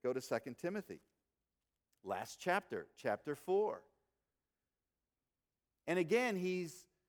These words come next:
giving an account of those who are with him to the end. He says, "Only Luke is with me, but get Mark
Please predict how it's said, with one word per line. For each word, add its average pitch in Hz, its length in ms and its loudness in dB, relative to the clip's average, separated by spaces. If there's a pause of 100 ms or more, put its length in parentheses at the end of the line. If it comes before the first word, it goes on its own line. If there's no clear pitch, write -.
(180)
giving 196 300 6
an 185 80 0
account 208 500 0
of 143 120 -2
those 185 340 4
who 175 100 0
are 151 120 6
with 233 240 6
him 139 260 0
to 139 120 -10
the 123 200 -2
end. 170 380 -2 (240)
He 165 100 -2
says, 170 260 2
"Only 196 280 4
Luke 226 340 2
is 131 180 0
with 165 280 2
me, 123 260 0 (180)
but 160 280 4
get 254 280 6
Mark 196 560 6